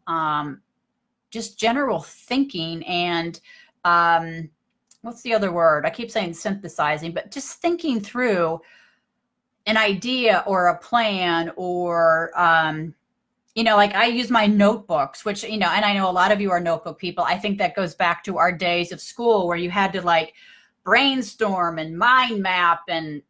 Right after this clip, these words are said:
write notes and come back and put more things in the margin 'cause we were trying to figure it all out and put the pieces together before we went and executed something, because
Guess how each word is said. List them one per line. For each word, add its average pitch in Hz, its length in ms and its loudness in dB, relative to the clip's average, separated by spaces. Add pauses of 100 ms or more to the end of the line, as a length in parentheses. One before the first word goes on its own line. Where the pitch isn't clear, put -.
(140)
write 196 320 -2
notes 208 460 2
and 185 100 -12
come 185 220 -4
back 240 440 2
and 175 160 -6
put 226 200 -8
more 202 160 2
things 214 260 -6
in 208 80 -2
the 190 80 -2
margin 202 480 0
'cause 190 140 -12
we 202 120 0
were 190 80 -2
trying 254 300 -4
to 226 80 -4
figure 220 460 0
it 185 80 2
all 175 240 4
out 180 280 4
and 208 80 -16
put 208 120 -10
the 185 120 -10
pieces 226 460 -8
together 196 800 0 (340)
before 233 320 2
we 214 140 4
went 208 400 2
and 185 220 -8
executed 202 760 -4
something, 147 500 -10
because 180 520 -2